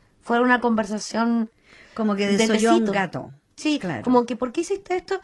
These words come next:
Speaker 1: "No, es que ella me tenía aburrido, entonces como que me molestó con el cuchillo, se lo quité y le, le enterré el cuchillo y la corté en pedazos".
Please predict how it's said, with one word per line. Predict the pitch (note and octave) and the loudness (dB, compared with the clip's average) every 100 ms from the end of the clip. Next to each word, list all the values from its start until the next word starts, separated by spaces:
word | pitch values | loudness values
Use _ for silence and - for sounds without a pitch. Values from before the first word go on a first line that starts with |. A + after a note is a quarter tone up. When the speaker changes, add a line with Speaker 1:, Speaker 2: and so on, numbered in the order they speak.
| - _ - | -12 _ -4
Speaker 1:
"No, | D4+ F#4+ | 0 0
es | F#4+ | 0
que | E4 | 0
ella | D#4+ E4 | 2 0
me | |
tenía | D#4 C#4+ C#4+ D4+ | -2 -4 -2 -2
aburrido, | B3 A#3 C4+ D4+ | -4 -6 -6 -6
entonces | - B3 C4+ | -6 -12 -10
como | C4 B3 A#3 | -4 -4 -4
que | A#3 A3+ A3 G#3 | -6 -4 -4 -2
me | G#3+ | 0
molestó | G#3+ G#3 - | 0 -2 -4
con | C4+ B3+ | -4 -4
el | |
cuchillo, | A#3+ B3 - C#4 C#4+ C#4 | -6 -10 -6 -4 -2 -4
se | C#4 | -4
lo | B3 | -6
quité | A#3+ A#3 D4 | -8 -4 -4
y | D4+ | -2
le, | C#4+ C#4+ | -2 -4
le | C#4+ - | -6 -8
enterré | C4+ B3+ B3+ | -6 -6 -6
el | C4 | -8
cuchillo | B3 B3+ B3 | -10 -8 -6
y | A#3+ | -6
la | A3 | -4
corté | G#3+ - | -6 -6
en | G3+ | -6
pedazos". | F#3+ E3+ - | -4 -4 -8